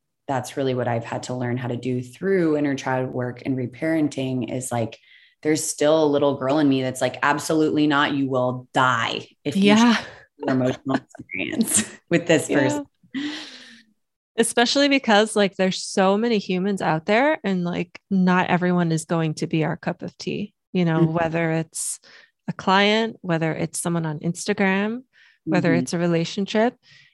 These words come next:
Speaker 2: And
Speaker 1: Mm-hmm.
Speaker 2: sometimes that could even be a parent. Like, if someone listening who's working on healing their relationship with their parent, maybe their parent isn't emotionally ready for that.
Speaker 1: Yeah.
Speaker 2: And, um, you can still,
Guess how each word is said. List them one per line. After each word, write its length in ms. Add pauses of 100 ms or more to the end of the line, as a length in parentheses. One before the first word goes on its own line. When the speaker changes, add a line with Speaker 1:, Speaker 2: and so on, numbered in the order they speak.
(140)
Speaker 2:
And 140
Speaker 1:
Mm-hmm. 60
Speaker 2:
sometimes 440
that 180
could 140
even 320
be 380
a 120
parent. 600
Like, 400
if 160
someone 360
listening 440
who's 240
working 340
on 360 (600)
healing 360
their 140
relationship 480
with 100
their 100
parent, 360
maybe 220
their 160
parent 460
isn't 420
emotionally 840
ready 240
for 160
that. 260 (480)
Speaker 1:
Yeah. 320
Speaker 2:
And, 400
um, 500 (1040)
you 120
can 180
still, 800